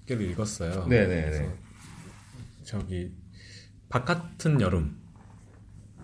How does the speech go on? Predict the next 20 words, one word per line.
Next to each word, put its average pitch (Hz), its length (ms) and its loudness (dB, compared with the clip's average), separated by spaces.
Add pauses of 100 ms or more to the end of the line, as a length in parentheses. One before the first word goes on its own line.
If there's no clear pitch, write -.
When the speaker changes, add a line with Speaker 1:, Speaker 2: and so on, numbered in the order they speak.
(240)
Speaker 2:
아, 135 640 12
Speaker 1:
네, 127 80 10
Speaker 2:
예. 117 120 10
Speaker 1:
네. 82 120 -2
Speaker 2:
아. 98 200 0 (160)
Speaker 1:
최근에 160 280 6
나온 107 320 6 (960)
그 95 200 -6
또 101 120 -4
빨간 156 220 6
책방에 139 340 2
소개도 165 300 4
돼서 90 600 0
뭐 80 100 -2
즐겁게 110 380 0
들었는데 80 640 -2
Speaker 2:
네. 85 300 -2 (320)
Speaker 1:
그거 117 200 4
하나 117 180 2
읽었고, 92 600 -2